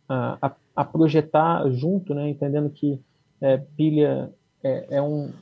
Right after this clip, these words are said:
tem um fator <coughs> operacional muito importante, né, assim, a gente não vai ser igual uma barragem, né, que vai ter um momento de construção e operação, né, pilha é ope-, é construído e operado, então a gente tem que absorver demandas da operação também, entender o lado deles, entender que a usina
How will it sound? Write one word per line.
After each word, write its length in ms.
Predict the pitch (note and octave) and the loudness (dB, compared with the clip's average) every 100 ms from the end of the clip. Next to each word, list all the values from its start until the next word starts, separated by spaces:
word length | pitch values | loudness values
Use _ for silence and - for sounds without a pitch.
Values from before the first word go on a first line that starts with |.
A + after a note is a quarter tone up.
| - - | -16 -4
tem 100 | D#3 | -2
um 40 | |
fator 360 | - D3+ C3 D#3 | 2 2 2 0
<coughs> 60 | D3 | 2
operacional 680 | - D3 D3 D3+ C#3 D#3 D#3 | 2 2 0 -4 -2 -2 -2
muito 320 | D3+ E3 D#3 | -2 -4 -6
importante, 680 | - C3 - F3 G#3 - _ - | -4 -4 -2 -4 -4 -10 _ -12
né, 220 | D3 D3+ | -8 -6
assim, 300 | C#3+ - C#3 | -8 -6 -4
a 40 | C#3 | -2
gente 440 | D3 D3 - C#3+ | -2 -2 -2 -2
não 180 | C3+ D3+ | 0 4
vai 100 | D3 | 4
ser 120 | D3+ | 4
igual 120 | D3+ D3+ | 4 4
uma 80 | |
barragem, 380 | C#3+ C#3+ F3 E3 | 4 4 4 4
né, 80 | D#3 | 0
que 100 | D3+ | 0
vai 180 | C#3+ C#3 | 0 0
ter 140 | C#3+ | 0
um 40 | C#3 | -2
momento 260 | C#3 D3 | -2 -4
de 80 | - | -8
construção 500 | - C#3+ C#3 - E3 | -10 -8 -8 -4 -2
e 20 | |
operação, 560 | D3+ C#3 C3 B2+ B2 A#2+ | 0 0 0 -2 -8 -6
né, 140 | B2 - | -8 -2
pilha 220 | C#3 C#3+ | 2 4
é 100 | C#3+ | 4
ope-, 320 | C#3+ C#3+ D3 - _ _ _ _ - | 2 2 -2 -2 _ _ _ _ -6
é 100 | C#3 | -6
construído 520 | - E3 - F#3 G3+ | -2 -2 2 2 4
e 20 | |
operado, 480 | A3+ A#3 A3+ E3 C#3 | 2 2 2 2 2
então 300 | C#3 C#3+ D3 | -4 -8 -6
a 60 | D3 | -4
gente 200 | D3+ D3+ | -4 -4
tem 120 | D3+ | -6
que 260 | D3+ D3 C#3+ | -2 -2 0
absorver 500 | C#3 C3+ - C3 C#3+ | -2 -4 -6 -2 0
demandas 420 | D3 C#3+ C#3+ C3+ | 0 0 -2 -2
da 80 | C3+ | -2
operação 500 | C#3 C#3 C3 - C#3+ | -2 -2 -2 -4 -10
também, 300 | C3 C3+ D#3 | -6 -6 -4
entender 320 | D3+ D3 C#3 | -2 0 4
o 60 | D3+ | 6
lado 280 | D3 C#3+ C3+ | 6 4 0
deles, 420 | C#3+ D3+ C#3 - | -2 -2 -6 -10
entender 360 | C#3 C#3 C#3+ | -10 -4 -4
que 100 | C#3 | 0
a 80 | C#3 | 2
usina 500 | C3+ B2+ C3 D3+ C#3 | 2 0 -2 -2 -4